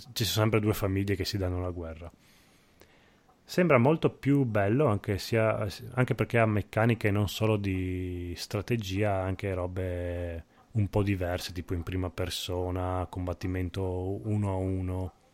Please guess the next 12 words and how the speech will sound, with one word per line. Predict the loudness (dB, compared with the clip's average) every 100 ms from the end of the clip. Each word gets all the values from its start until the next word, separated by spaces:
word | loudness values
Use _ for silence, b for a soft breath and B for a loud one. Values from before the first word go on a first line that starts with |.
| _ -20 _
di, | -10 -8 -8 -10 -12 -14 -20 _ _
uno | 0 2 2
contro | 0 -2 -2 -2
uno. | -2 -2 -4 -8 b b b b b b b b
Eh, | 2 4 4
però | 6 8
l'ho, | 8 6 0 _ -12
l'ho | -8 -4 2 4 4
giusto | 2 2 6 8 8 6 4
iniziato | 4 4 2 0 0 2
per | -2 -2
vedere, | -2 0 0 0 -2 -2 -4 -6 -10